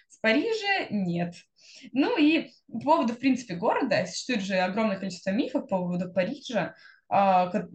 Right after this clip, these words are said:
все люди приезжают, когда в Париж, они, а, сталкиваются с грязью, и их это шокирует. С-, скажу честно, меня это не шокировало, потому что это, н-, ну, м, в моем мировоззрении это не было, а, первостепенной какой-то вещью, которая бы,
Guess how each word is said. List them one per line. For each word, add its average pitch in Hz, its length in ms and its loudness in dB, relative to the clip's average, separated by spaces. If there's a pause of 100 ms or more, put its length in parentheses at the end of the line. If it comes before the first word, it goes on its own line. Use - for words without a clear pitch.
(140)
все 285 240 -2
люди 233 500 0
приезжают, 196 440 0
когда 175 200 -8
в 175 80 -10
Париж, 277 360 -10
они, 294 580 -6 (120)
а, 190 340 2
сталкиваются 196 580 -6
с 175 60 -18
грязью, 214 600 -6 (240)
и 226 300 -2
их 302 100 -2
это 220 160 -6
шокирует. 165 680 -10 (760)
С-, - 460 -10
скажу 247 260 -2
честно, 370 340 -2
меня 269 200 4
это 311 140 0
не 240 80 -2
шокировало, 427 680 -4
потому 226 320 -2
что - 180 -4
это, 269 180 -2
н-, 226 520 2
ну, 254 300 2
м, 202 300 0 (180)
в 202 120 -12
моем 240 300 0
мировоззрении 269 460 -2
это 240 100 -4
не 247 160 0
было, 262 300 0 (200)
а, - 120 0
первостепенной 233 1040 -2
какой-то 185 420 -6
вещью, 269 500 -6
которая 214 440 -4
бы, 214 220 -4